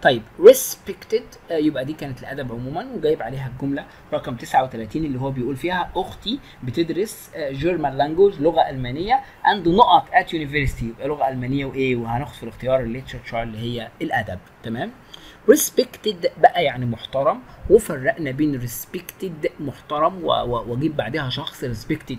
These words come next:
teacher مدرس محترم، آه، او respected woman امرأة محترمة. في بقى respectable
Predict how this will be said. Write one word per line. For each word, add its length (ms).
teacher 240
مدرس 380
محترم، 380
آه، 180
او 300
respected 480
woman 440
امرأة 360
محترمة. 600
في 160
بقى 400
respectable 380